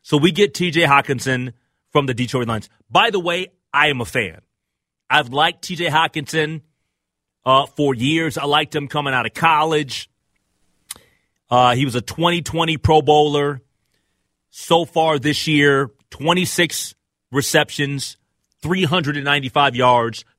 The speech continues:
three touchdowns. Detroit's a bad team. Detroit is, I think Detroit started to come to the realization that, you know what, we're gonna,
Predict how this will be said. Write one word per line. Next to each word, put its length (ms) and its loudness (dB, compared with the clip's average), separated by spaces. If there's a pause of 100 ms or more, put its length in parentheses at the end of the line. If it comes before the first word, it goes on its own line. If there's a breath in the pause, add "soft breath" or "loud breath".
three 300 -4
touchdowns. 840 -4 (1120)
Detroit's 460 0
a 40 -2
bad 340 2
team. 340 -6
Detroit 580 0
is, 400 -2 (220 soft breath)
I 100 2
think 220 -6
Detroit 420 -2
started 360 -2
to 40 -10
come 160 2
to 80 -4
the 80 0
realization 600 2
that, 200 2 (300 soft breath)
you 80 0
know 100 6
what, 160 4
we're 120 2
gonna, 220 0